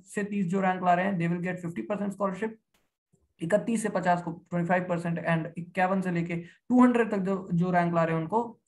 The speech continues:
fifteen percent scholarship मिल जाएगी। ये जो क्यूआर code है, इसको scan करके you can enroll, या फिर you can also search Unacademy Champions League and, uh, go ahead and enroll yourself।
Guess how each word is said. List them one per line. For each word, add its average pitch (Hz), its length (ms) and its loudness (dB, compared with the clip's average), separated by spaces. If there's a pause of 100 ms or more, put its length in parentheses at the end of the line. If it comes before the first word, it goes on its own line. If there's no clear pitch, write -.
fifteen 202 280 -2
percent 175 260 0
scholarship 160 320 -4
मिल 151 160 -6
जाएगी। 147 260 -4
ये 214 120 -2
जो 190 320 -2 (180)
क्यूआर 208 320 8
code 202 220 4
है, 196 60 4
इसको 185 240 -2
scan 196 340 0
करके 196 380 -2
you 190 120 -2
can 185 160 0
enroll, 214 320 2 (280)
या 202 200 6
फिर 208 400 4
you 185 160 -2
can 196 80 2
also 185 260 0 (160)
search 196 260 2 (100)
Unacademy 175 560 2 (100)
Champions 165 420 -2
League 220 240 0
and, 185 160 0 (560)
uh, 175 80 0
go 185 320 4
ahead 180 160 4
and 185 240 -2
enroll 165 260 2
yourself। 147 380 -4